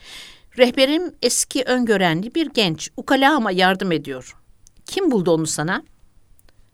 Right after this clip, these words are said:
"Kırmızı saçlı kadın." dedim ve bir an rakının etkisinden ayılarak düşündüm. "Yanında mı şimdi o?" dedi Ayşe telefonda fısıldar gibi. "Kim? Kırmızı saçlı kadın mı?" "Hayır,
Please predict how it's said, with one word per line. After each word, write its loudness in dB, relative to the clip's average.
"Kırmızı 0
saçlı 0
kadın." 0
dedim -2
ve 6
bir 2
an 0
rakının 0
etkisinden -2
ayılarak 0
düşündüm. -8
"Yanında 4
mı 0
şimdi 0
o?" -4
dedi -2
Ayşe -2
telefonda -4
fısıldar -4
gibi. -12
"Kim? 0
Kırmızı -4
saçlı -4
kadın -2
mı?" -4
"Hayır, 2